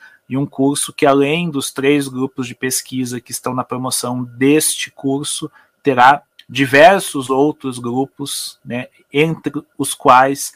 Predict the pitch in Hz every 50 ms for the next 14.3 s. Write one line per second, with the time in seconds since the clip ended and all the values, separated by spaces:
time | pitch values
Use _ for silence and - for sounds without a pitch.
0 | _ _ _ - 135 135 135 131 135 139 147 156 151 135 131 135 143 151 151 _
1 | _ _ _ _ _ 139 127 123 - _ - 127 123 123 131 127 120 113 113 117
2 | 123 120 117 123 123 120 _ - - - _ _ - 123 113 - - 131 123 117
3 | 113 117 120 - - _ - 120 120 120 120 120 117 - - - 127 120 120 117
4 | 113 113 113 117 117 113 117 113 104 95 87 90 - - _ - - _ _ -
5 | 143 143 - - 143 - 139 139 127 127 127 127 131 127 127 127 - - - 135
6 | 127 123 123 - _ _ - - - _ _ _ - 123 120 - - - 135 127
7 | 120 - 131 127 127 - - 127 123 - - - 127 127 123 120 117 113 117 123
8 | _ _ _ _ _ _ _ _ _ _ _ _ _ - 127 139 131 135 135 143
9 | 143 131 131 127 127 135 143 139 139 139 - 135 131 143 143 131 123 123 135 135
10 | 143 139 143 139 - 135 131 131 127 - 143 135 135 135 - 135 123 123 123 131
11 | 139 135 127 123 127 117 - - - 110 110 110 123 131 123 - - _ _ -
12 | _ _ - 127 120 123 139 156 165 160 - 156 143 131 127 131 143 143 139 127
13 | 120 120 123 123 117 117 117 127 123 - - 131 127 123 123 120 117 - - -
14 | 117 117 123 127 127